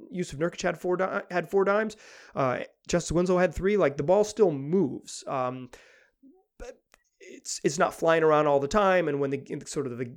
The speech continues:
we got to crunch time, you saw that there was less, little less ball movement because you put the ball in player, of your,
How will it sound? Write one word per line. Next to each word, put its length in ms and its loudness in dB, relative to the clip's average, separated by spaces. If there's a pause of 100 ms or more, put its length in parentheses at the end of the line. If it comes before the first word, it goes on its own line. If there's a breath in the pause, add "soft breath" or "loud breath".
(380)
we 200 -6
got 280 0
to 300 -4 (300)
crunch 500 -4
time, 640 0
you 180 -8
saw 420 2
that 260 -6
there 80 0
was 200 -4
less, 480 -4
little 200 0
less 160 0
ball 180 -8
movement 320 -6
because 460 -8
you 60 -4
put 100 -6
the 60 -4
ball 200 0
in 80 -4
player, 240 -2
of 240 -8
your, 240 -4